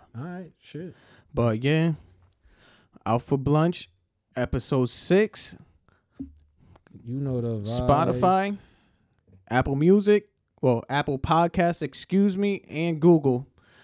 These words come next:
Speaker 2: Come check us out. I'm Julio.
Speaker 1: Uh-huh, I'm Chuck. You know the vibes.
Speaker 2: And we out.
Speaker 1: Out.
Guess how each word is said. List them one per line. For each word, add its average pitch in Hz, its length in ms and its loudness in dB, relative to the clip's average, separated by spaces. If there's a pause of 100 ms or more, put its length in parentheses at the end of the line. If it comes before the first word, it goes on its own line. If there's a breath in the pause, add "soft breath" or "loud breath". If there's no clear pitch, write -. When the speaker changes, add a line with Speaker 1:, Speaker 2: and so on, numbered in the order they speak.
(200 soft breath)
Speaker 2:
Come 143 220 -2
check 165 280 -2
us 156 180 -4
out. 196 320 2 (760)
I'm 135 200 -4
Julio. 226 600 6 (220)
Speaker 1:
Uh-huh, 113 400 -2
I'm 151 320 0
Chuck. 170 520 0
You 123 140 -2
know 156 200 -2
the 135 100 -2
vibes. 147 1040 0
Speaker 2:
And 139 220 0
we 156 360 8
out. 175 280 8
Speaker 1:
Out. 123 320 -6